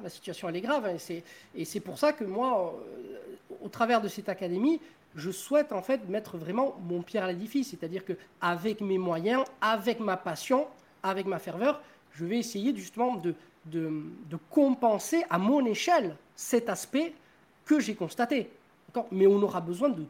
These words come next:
tout le monde. Et c'est pour ça que j'ai bien insisté en disant que les académiciens, ceux qui seront inscrits, ceux qui sont déjà inscrits, auront un rôle, mais une,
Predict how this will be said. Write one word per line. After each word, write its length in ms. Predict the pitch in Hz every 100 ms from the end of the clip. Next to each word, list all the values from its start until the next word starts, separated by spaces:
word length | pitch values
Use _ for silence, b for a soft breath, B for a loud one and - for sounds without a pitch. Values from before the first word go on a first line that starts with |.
| - -
tout 160 | 262
le 60 | 277
monde. 300 | 302 240 160
Et 40 | 151
c'est 140 | 156
pour 160 | - -
ça 140 | 330
que 120 | 320 165 B B
j'ai 140 | - 165
bien 200 | 208 220
insisté 400 | 208 - - 330
en 80 |
disant 200 | 214 175
que 120 | 254 151
les 200 | 147 180
académiciens, 760 | 180 185 180 170 - 339 254
ceux 180 | - -
qui 120 | -
seront 260 | - 151 156
inscrits, 380 | - - 302
ceux 140 | 190 -
qui 100 | -
sont 120 | 147
déjà 200 | 143 151
inscrits, 340 | 151 - 320 - b b b
auront 420 | 156 170 240 247
un 100 | 175
rôle, 360 | 160 - 330 240
mais 180 | 175 156 b b _
une, 140 | 196